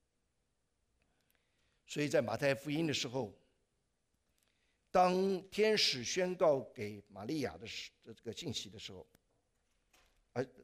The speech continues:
在，啊，约瑟的时候，对约瑟讲得很清楚。他说：“你不要怕，只管取过你妻子玛利亚来，因为她所怀的孕是圣灵而来的。她要生一个儿子，你要给他取名叫耶稣。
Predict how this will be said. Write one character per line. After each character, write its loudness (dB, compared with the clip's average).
在， -4
啊， -12
约 0
瑟 2
的 -6
时 -10
候， -20
对 2
约 4
瑟 2
讲 -2
得 -6
很 -14
清 -6
楚。 -12
他 -4
说 0
：“你 -8
不 -10
要 2
怕， -12
只 -2
管 4
取 -2
过 0
你 -2
妻 -4
子 -6
玛 -8
利 -4
亚 0
来， -14
因 4
为 4
她 2
所 -2
怀 2
的 2
孕 0
是 -4
圣 4
灵 0
而 -6
来 -18
的。 -20
她 4
要 8
生 6
一 4
个 4
儿 2
子， -6
你 -2
要 4
给 0
他 2
取 -4
名 -4
叫 -2
耶 -4
稣。 -10